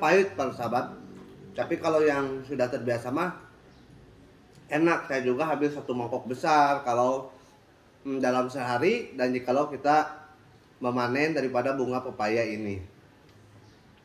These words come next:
Nah, gedang karayunan ini, para sahabat, banyak manfaatnya. Manfaatnya antara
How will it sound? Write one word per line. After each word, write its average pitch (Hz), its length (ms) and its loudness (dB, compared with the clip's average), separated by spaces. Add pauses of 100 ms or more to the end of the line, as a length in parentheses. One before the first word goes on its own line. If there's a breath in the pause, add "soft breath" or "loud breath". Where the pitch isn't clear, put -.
(2250)
Nah, 190 160 0
gedang 180 320 0
karayunan 165 480 2
ini, 160 480 0
para 160 240 -2
sahabat, 156 560 2 (640)
banyak 170 400 4
manfaatnya. 190 880 2 (1900)
Manfaatnya 165 800 2
antara 165 260 2